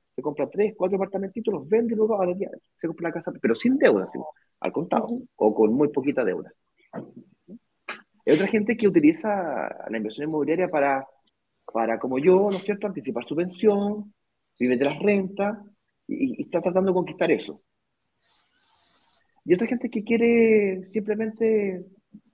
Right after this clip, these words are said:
Speaker 1: comprar uno, dos, venderlo, viajar.
Speaker 2: Claro.
Speaker 1: Hay gente que quiere comprar un departamento por hijo para garantizar, garantizar la, la universidad, fíjate.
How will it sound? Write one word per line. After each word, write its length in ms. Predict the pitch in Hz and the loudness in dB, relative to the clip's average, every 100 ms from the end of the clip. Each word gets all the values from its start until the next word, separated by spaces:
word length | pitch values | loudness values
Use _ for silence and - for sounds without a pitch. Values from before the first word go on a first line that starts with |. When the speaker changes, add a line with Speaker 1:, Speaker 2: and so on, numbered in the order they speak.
| _ | _
Speaker 1:
comprar 280 | - 160 202 | -12 -4 0
uno, 240 | 254 254 240 | 2 2 2
dos, 200 | 285 247 | 2 2
venderlo, 400 | 226 285 311 254 | 0 2 2 2
viajar. 400 | 175 120 - - _ _ _ _ _ | 4 4 0 -4 _ _ _ _ _
Speaker 2:
Claro. 240 | 254 208 - - _ - - | -4 -4 -6 -20 _ -20 -10
Speaker 1:
Hay 100 | 180 | -4
gente 180 | - 220 | -2 0
que 80 | 202 | 2
quiere 140 | 196 | 2
comprar 160 | 202 208 | 0 -2
un 120 | 202 | 0
departamento 480 | 226 214 202 208 208 | 2 2 0 -2 -2
por 140 | 190 214 | 0 0
hijo 400 | - 269 - _ - | 0 -4 -8 _ -10
para 160 | 139 | -8
garantizar, 440 | 139 135 143 180 185 - _ _ _ _ | -8 -10 -8 -8 -8 -10 _ _ _ _
garantizar 460 | 135 127 123 175 175 | -6 -6 -6 -4 -2
la, 220 | 170 - | 0 0
la 100 | 127 | 0
universidad, 420 | 127 113 - - | 0 -2 -4 -8
fíjate. 320 | - - - | -10 -16 -18